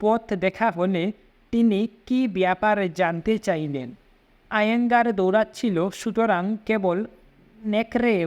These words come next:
বলে উঠল। শ্রী ভগবান যেখানে জন্তুটি ছিল সেখানে গেলেন, আর সেও একটু পরে চলে গেল। এসবই প্লেগের সময় হয়েছিল।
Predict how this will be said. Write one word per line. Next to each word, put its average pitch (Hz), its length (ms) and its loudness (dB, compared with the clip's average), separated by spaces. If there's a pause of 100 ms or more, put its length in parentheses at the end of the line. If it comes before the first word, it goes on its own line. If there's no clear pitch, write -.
বলে 185 280 2
উঠল। 175 440 -2 (680)
শ্রী 214 340 0
ভগবান 226 580 2
যেখানে 226 500 0
জন্তুটি 185 600 0
ছিল 175 460 -2 (300)
সেখানে 226 540 0
গেলেন, 175 440 -2 (260)
আর 196 240 2
সেও 208 560 -2
একটু 220 360 -2
পরে 202 460 0
চলে 185 300 0
গেল। 139 320 -6 (640)
এসবই 226 680 0 (460)
প্লেগের 240 720 2
সময় 208 480 0
হয়েছিল। 170 640 -4